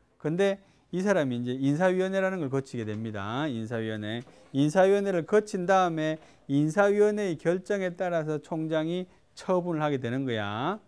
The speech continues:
어? 이때 인사위원회의 역할은, 이때 인사위원회의 기능은, 법적인 성격은 뭘까? 이거부터 해볼까? 이 인사위원회의 법적인 성격은 뭘까?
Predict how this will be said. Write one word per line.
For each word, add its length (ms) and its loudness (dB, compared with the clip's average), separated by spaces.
어? 200 -12
이때 340 0
인사위원회의 840 0
역할은, 640 -4
이때 340 -2
인사위원회의 840 -2
기능은, 440 -2
법적인 420 2
성격은 500 -2
뭘까? 300 -2
이거부터 320 -6
해볼까? 380 -2
이 60 -4
인사위원회의 760 2
법적인 400 0
성격은 400 -2
뭘까? 400 -2